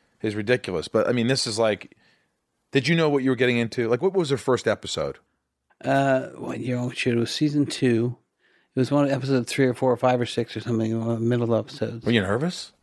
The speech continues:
Speaker 2: I was, I'm always nervous.
Speaker 1: But this is even bigger than nervous. This is like
Speaker 2: Well, you know, I have to tell you, uh, Game of Thrones wasn't Game of Thrones yet,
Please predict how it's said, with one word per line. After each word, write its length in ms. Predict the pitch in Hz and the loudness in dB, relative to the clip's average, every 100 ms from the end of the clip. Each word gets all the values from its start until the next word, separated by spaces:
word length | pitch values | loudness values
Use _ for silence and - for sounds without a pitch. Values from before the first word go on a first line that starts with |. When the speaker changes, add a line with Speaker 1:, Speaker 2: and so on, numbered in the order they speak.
| _ _ _ | _ _ _
Speaker 2:
I 80 | - | -2
was, 120 | 117 | 2
I'm 160 | 120 120 | 4 4
always 300 | 120 135 123 | 4 2 -2
nervous. 360 | 107 90 - - _ _ _ _ _ _ | -6 -10 -14 -20 _ _ _ _ _ _
Speaker 1:
But 120 | 117 | -2
this 180 | 101 107 | -2 -2
is 220 | 110 107 | -2 0
even 240 | 110 104 90 | 0 0 0
bigger 400 | - 131 143 151 | 0 0 0 0
than 160 | 98 | -2
nervous. 380 | 82 76 73 78 | -2 -4 -4 -4
This 160 | 104 - | 0 0
is 120 | 101 | 0
like 340 | 104 95 - - - - | 0 0 -4 -14 -20 -4
Speaker 2:
Well, 100 | 160 | 0
you 120 | 160 | 2
know, 80 | 180 | 2
I 80 | 185 | 2
have 100 | 170 | 0
to 80 | 147 | 0
tell 140 | 165 | 2
you, 260 | 147 120 - | 2 0 -2
uh, 120 | 143 | -4
Game 260 | - 147 165 | -2 0 2
of 60 | |
Thrones 260 | 165 151 127 | 2 2 2
wasn't 520 | 127 139 135 139 117 | 0 0 0 -2 -2
Game 180 | 120 131 | 0 0
of 100 | 123 | 0
Thrones 300 | 131 131 131 | 0 2 2
yet, 260 | 135 135 | 2 0